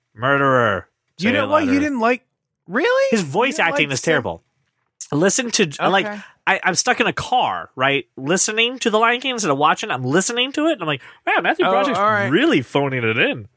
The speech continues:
Speaker 2: That's interesting. I, I don't think I've ever
Speaker 1: No one should.
Speaker 2: listened, not watched.
Speaker 1: Yeah, no one should never do that. It's just a dumb thing that parents have to deal with.
Speaker 2: I mean, I'm a parent, but I, I, I still don't think I've ever listened to The Lion King and not watched.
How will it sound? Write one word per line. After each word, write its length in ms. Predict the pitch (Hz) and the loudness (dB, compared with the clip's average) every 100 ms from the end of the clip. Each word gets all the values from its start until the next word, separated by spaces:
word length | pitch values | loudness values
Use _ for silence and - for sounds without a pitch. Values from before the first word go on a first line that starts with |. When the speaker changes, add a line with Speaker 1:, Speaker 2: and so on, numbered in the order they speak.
| _ - | _ -2
Speaker 2:
That's 240 | 185 - | -2 -2
interesting. 480 | 226 202 202 - 139 | -8 -8 -8 -6 -4
I, 260 | 131 143 160 | 0 2 2
I 20 | |
don't 160 | 202 190 | 0 0
think 120 | 185 | 0
I've 160 | 175 | -2
ever 400 | 147 160 165 170 | 0 0 2 2
Speaker 1:
No 120 | 165 - | 2 2
one 160 | 196 | 2
should. 220 | - 254 | 0 2
Speaker 2:
listened, 280 | 208 180 156 | 0 -2 -2
not 240 | 151 143 131 | 0 0 0
watched. 460 | 143 123 107 - | 0 0 -2 -4
Speaker 1:
Yeah, 180 | 190 160 | 0 0
no 180 | 151 185 | 2 2
one 180 | 190 170 | 2 -2
should 120 | 165 | -2
never 200 | 160 143 | 0 0
do 140 | 139 143 | 0 -2
that. 200 | 85 92 | -4 -12
It's 220 | 101 - | -12 -6
just 160 | 123 | -6
a 40 | 127 | 0
dumb 220 | 127 147 | 0 2
thing 140 | 156 | 0
that 120 | 127 104 | -2 -2
parents 340 | 196 190 127 | 0 0 0
have 100 | 117 | -4
to 60 | - | -6
deal 160 | 90 87 | -12 -4
with. 60 | |
Speaker 2:
I 60 | 180 | 0
mean, 160 | 202 170 | 0 0
I'm 220 | 143 214 | -4 -6
a 60 | 151 | -10
parent, 400 | - 113 113 - | -8 -8 -6 -4
but 120 | 131 | -2
I, 60 | |
I, 340 | 147 104 127 104 | -2 -2 -4 -4
I 40 | |
still 260 | 113 - 196 | -6 -2 -2
don't 140 | 156 127 | -2 -2
think 120 | 139 | 2
I've 100 | 139 | 2
ever 220 | 127 117 | 2 -2
listened 640 | 120 143 175 - 135 127 | -2 2 2 2 -2 -2
to 160 | - 143 | -4 -4
The 100 | 120 | -4
Lion 320 | 113 113 117 | -2 -2 -2
King 240 | 107 117 107 | -6 -6 -4
and 80 | |
not 220 | 107 90 - | -4 -6 -8
watched. 600 | 104 123 104 - - | -2 -2 -2 -8 -16